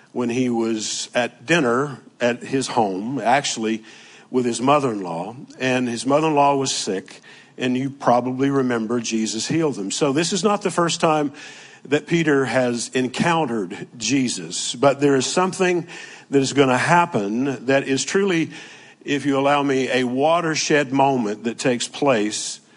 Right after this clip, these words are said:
in Peter's life that is going to bring an alteration,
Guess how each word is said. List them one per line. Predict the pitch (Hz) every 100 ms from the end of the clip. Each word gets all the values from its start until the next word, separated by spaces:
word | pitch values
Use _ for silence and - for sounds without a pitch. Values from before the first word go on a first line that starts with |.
| _ _ -
in | 131
Peter's | 131 143 131 110
life | 127 110 92 82
that | 117 113
is | 113
going | - 135 131 123 113
to | 110 101 - -
bring | 127 143 143
an | 123
alteration, | 143 160 170 156 147 135 147 139 - 104 85 80